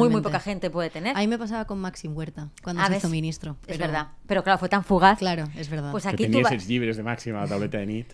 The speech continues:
Speaker 1: Y ahí salía en la tele y todo,
Speaker 3: Ah,
Speaker 1: es como
Speaker 3: sí.
Speaker 1: tenías
Speaker 2: Pues,
Speaker 3: Mm.
Speaker 2: claro, esa, cuando yo me giré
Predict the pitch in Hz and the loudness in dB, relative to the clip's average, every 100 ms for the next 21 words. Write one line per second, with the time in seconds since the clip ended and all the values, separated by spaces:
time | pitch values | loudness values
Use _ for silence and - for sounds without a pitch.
0 | - 196 185 185 175 165 160 165 170 151 | -4 0 0 0 0 0 -2 -2 -2 -2
1 | 196 226 196 185 170 208 202 180 - 170 | -2 0 0 0 0 0 0 -2 -2 -4
2 | 160 160 170 170 - - - - 196 170 | -2 0 2 0 -6 -10 -12 -4 -2 -2
3 | - - - - - - 220 185 247 - | -4 -10 -10 -14 -6 4 6 6 2 0
4 | 220 208 214 302 - 311 185 147 | 2 4 4 2 2 2 0 -2